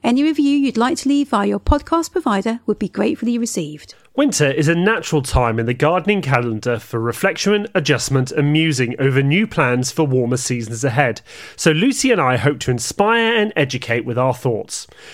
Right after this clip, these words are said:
Speaker 2: We'll also bring you interviews with some of the very best personalities our industry has to offer.
Speaker 1: We aim to dispel the myth that gardens, and therefore gardeners, slumber in winter.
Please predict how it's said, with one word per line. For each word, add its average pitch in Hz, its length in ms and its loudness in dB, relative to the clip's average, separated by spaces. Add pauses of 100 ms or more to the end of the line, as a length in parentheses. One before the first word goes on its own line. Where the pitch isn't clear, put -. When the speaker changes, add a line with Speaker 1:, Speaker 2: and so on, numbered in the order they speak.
(140)
Speaker 2:
We'll 135 120 2
also 180 320 2
bring 139 240 0
you 139 140 2
interviews 127 460 -2
with 120 100 -4
some 139 180 0
of 123 60 0
the 120 80 -2
very 185 360 2
best 165 260 0
personalities 127 800 0
our 117 180 0
industry 139 460 -2
has 135 320 0
to 131 180 -2
offer. 104 320 -8 (220)
Speaker 1:
We 262 160 2
aim 320 240 2
to 349 100 0
dispel 262 400 0
the 311 80 2
myth 254 280 -2
that 226 140 -2
gardens, 254 680 -2 (160)
and 302 120 2
therefore 370 360 0
gardeners, 254 720 0
slumber 262 420 0
in 269 220 2
winter. 175 440 -2